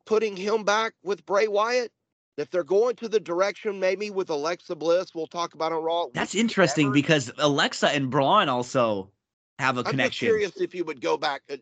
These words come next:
Speaker 1: go back to that. I don't know. May-, may-, maybe not.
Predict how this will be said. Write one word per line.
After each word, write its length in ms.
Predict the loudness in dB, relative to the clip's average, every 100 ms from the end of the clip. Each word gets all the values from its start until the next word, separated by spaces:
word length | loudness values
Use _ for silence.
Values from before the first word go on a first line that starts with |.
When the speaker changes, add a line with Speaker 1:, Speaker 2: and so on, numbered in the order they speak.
| _
Speaker 1:
go 160 | -12 -10
back 220 | -10 -12
to 140 | -14 -10
that. 180 | -6 -2
I 120 | -2
don't 160 | 0
know. 220 | -2 -2 -2
May-, 180 | -6 -4
may-, 220 | -6 -6
maybe 360 | -8 -10 -8 -10
not. 420 | -14 -8 -6